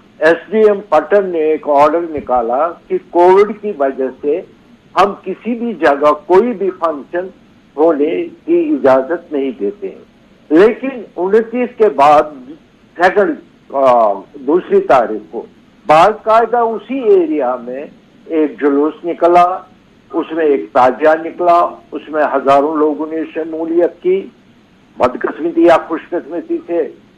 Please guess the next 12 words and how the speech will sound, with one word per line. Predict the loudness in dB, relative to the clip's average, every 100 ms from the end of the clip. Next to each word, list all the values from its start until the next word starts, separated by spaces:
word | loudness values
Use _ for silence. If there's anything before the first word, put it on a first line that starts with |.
| -4
उसकी | -4 -4 -18 _ _ _ 0 0
लीड | 0 2 6 6 2 -2
मैं | -4
खुद | -4 -6 -2
कर | 0 2
रहा | 4 4
था। | 2 -4 -8 -10 _ _ _ _ -20 -20 _ _
उसी | 0 2 2 4 6
area | 4 4 4 4
में | 2 -2 -4 -4 -4
आज, | 2 4 6 4 0 -6 _ _ _ _ _ _ _ 2
कल | 4 4 2 -4